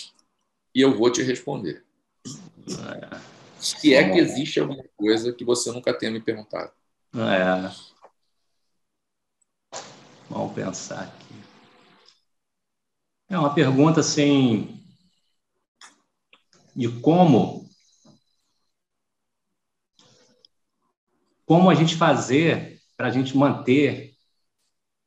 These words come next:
Speaker 2: a nossa espiritualidade, nossa parte espiritual, né? Assim,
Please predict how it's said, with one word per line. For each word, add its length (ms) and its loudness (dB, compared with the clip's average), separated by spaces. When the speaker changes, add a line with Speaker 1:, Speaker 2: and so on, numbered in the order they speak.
Speaker 2:
a 80 -12
nossa 280 -4
espiritualidade, 1300 0
nossa 180 -14
parte 360 -4
espiritual, 720 0
né? 300 0
Assim, 520 -6